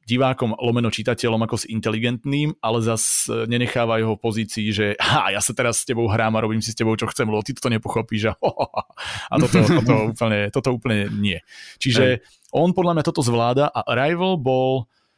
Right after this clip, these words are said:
Speaker 1: no ja si nepamätám na všetky, ale pamätám si, kedy sa mi to stalo prvýkrát,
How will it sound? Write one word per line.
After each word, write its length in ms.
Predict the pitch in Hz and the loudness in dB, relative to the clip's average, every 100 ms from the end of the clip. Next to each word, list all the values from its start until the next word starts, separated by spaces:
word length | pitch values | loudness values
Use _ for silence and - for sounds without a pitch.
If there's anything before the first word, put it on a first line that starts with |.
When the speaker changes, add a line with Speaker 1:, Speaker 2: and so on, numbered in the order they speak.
| _ _ | _ _
Speaker 1:
no 100 | - | 0
ja 80 | 147 | 2
si 140 | 160 | 4
nepamätám 420 | 185 190 185 190 | 2 2 0 0
na 160 | 156 123 | 0 0
všetky, 460 | - 127 - - 90 | 0 -2 -4 -10 -4
ale 160 | 101 | -4
pamätám 400 | 110 147 170 175 | 0 0 0 -2
si, 100 | 156 | -2
kedy 160 | 147 143 | -2 -2
sa 140 | 139 | 0
mi 80 | 139 | -2
to 80 | 139 | -4
stalo 240 | - 143 | -2 -4
prvýkrát, 840 | - 123 110 101 101 95 147 - | -2 -2 -2 -2 -2 -2 -4 -8